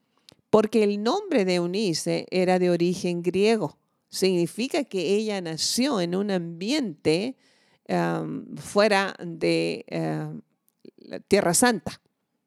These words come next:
El, el nombre lo, lo denota. Entonces, independientemente de esto, no es más para, para,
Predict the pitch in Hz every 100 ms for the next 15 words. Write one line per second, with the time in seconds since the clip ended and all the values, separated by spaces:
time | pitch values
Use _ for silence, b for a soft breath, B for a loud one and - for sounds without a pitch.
0 | _ B B B B - - 139 - 185
1 | 196 202 190 190 170 151 120 143 160 147
2 | 147 151 143 - - _ _ _ _ _
3 | _ _ 175 180 208 190 175 214 226 262
4 | 320 453 392 254 262 254 175 151 156 147
5 | 143 202 220 220 185 175 - 160